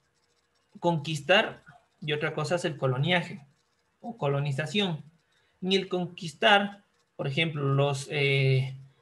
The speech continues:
cuando llegaron los europeos, más que todo de la zona del norte, los ingleses, a conquistar América del Norte,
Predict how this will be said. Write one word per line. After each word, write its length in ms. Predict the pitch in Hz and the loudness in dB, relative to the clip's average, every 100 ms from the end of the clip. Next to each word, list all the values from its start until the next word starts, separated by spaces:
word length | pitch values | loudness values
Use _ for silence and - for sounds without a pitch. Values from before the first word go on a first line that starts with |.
| _ _ _ | _ _ _
cuando 260 | - 156 156 | -2 0 0
llegaron 640 | 156 156 170 170 151 139 - | 0 4 6 6 2 -2 -6
los 680 | 147 143 139 143 143 135 - _ _ _ _ _ _ | -6 -2 0 0 -4 -8 -16 _ _ _ _ _ _
europeos, 920 | 170 165 156 156 139 180 175 139 135 - | 0 2 2 0 2 4 6 4 0 -4
más 180 | 147 139 | -6 -6
que 80 | 139 | -6
todo 220 | 147 147 | -6 -4
de 60 | 139 | -2
la 120 | 135 | -2
zona 260 | 147 143 | -2 -2
del 220 | 139 135 135 | 2 4 4
norte, 520 | 156 156 - - - - | 2 -2 -4 -12 -14 -14
los 220 | 135 135 | -10 -4
ingleses, 720 | 143 151 160 156 139 - - | -4 2 2 2 -4 -16 -8
a 160 | 151 147 | -8 -4
conquistar 1040 | 151 151 135 165 139 - 180 156 135 - _ _ _ | -2 -2 -2 -4 -6 4 6 6 2 -10 _ _ _
América 640 | - 139 156 165 156 147 127 | -8 -2 0 2 0 0 0
del 220 | 127 143 | 2 2
Norte, 560 | 135 135 135 180 196 | 2 0 2 0 0